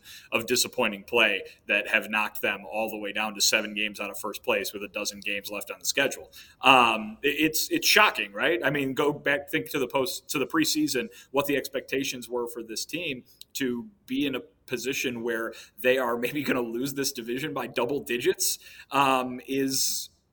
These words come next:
it's crazy to think about. Uh, obviously, we've lived through the last five,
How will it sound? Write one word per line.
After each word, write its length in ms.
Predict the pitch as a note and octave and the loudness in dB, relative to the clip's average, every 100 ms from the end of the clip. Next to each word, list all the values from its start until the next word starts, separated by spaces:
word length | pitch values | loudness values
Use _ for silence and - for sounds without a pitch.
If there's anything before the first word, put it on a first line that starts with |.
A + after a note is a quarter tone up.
| - | -10
it's 160 | C3+ | -6
crazy 380 | - F3 G#3 A#2 | 4 6 6 -2
to 80 | A2+ | -6
think 240 | A#2 E3 | -6 -6
about. 320 | C3+ G#2+ F#2 - | -6 -8 -12 -10
Uh, 240 | A#2 A2 G#2+ A#2+ | -4 -4 -4 0
obviously, 500 | B2+ B2+ - A#2+ A#2 - | 0 0 -2 -2 -4 -8
we've 200 | B2 A#2+ | -6 -4
lived 240 | A#2 D#3+ - | 2 2 2
through 300 | - A#2 D#3 | -2 0 2
the 80 | B2+ | 2
last 320 | A#2+ A#2+ - | 2 -2 -4
five, 320 | - A#2 A2 | -2 -2 -4